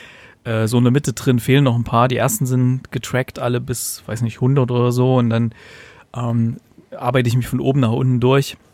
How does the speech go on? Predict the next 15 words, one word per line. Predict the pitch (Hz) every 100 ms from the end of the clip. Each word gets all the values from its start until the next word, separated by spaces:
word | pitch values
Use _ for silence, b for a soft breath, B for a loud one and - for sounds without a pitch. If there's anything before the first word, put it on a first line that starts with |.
| _ _ _ _ _ _ -
und, | 117 110 107 107
äh, | - 117
verlinke | 113 110 113 135
dann | 120
mal | 113 113
alle. | 120 117
Also | 104
wenn | 110
da | 117
noch | 113 117
irgendwas | 120 117 101
fehlt, | - 117 117 - B B B B -
keine | - 110
Panik. | 110 - 117 123 110
Aber | 104 107